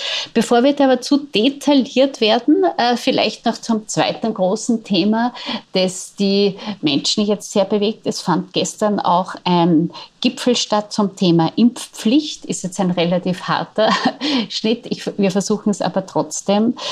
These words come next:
Ähm, wie siehst denn du das? Du warst schon im Gegensatz zu manchen anderen in der Redaktion schon länger für eine Impfpflicht. Bist du froh, dass die jetzt kommt?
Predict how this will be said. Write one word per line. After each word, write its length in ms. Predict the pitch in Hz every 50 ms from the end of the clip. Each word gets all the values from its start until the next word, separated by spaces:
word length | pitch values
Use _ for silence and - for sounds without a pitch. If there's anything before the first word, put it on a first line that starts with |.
| - - 233 - -
Ähm, 360 | - 202 202 202 208 208 208 202 - - - - 233 220 - -
wie 200 | - 190 214 214
siehst 460 | 202 - - - 233 233 - - -
denn 160 | 247 240 233
du 120 | 240 - 240
das? 340 | 240 - 170 165 160 - -
Du 200 | 208 196 190 180
warst 360 | 185 175 165 180 - - -
schon 540 | - 208 202 190 190 196 190 190 165 - - -
im 200 | 202 214 208 208
Gegensatz 460 | - 190 185 185 - 214 208 - -
zu 80 | - 214
manchen 320 | 196 156 151 - - -
anderen 400 | - 135 156 180 202 208 208 -
in 120 | - 208
der 240 | 196 208 202 202 196 185
Redaktion 540 | 190 185 202 196 - - - 185 185 202
schon 160 | - - 208 180
länger 360 | 170 - 135 147 156 190 190
für 160 | - - 185
eine 200 | 180 185 190 -
Impfpflicht. 500 | - 196 175 - - - - 220 - -
Bist 200 | - 214 - - -
du 40 | 220
froh, 260 | - - 147 147 147
dass 260 | 143 175 170 - -
die 80 | - 170
jetzt 240 | 175 160 - -
kommt? 380 | - - 156 156 226 302 302 -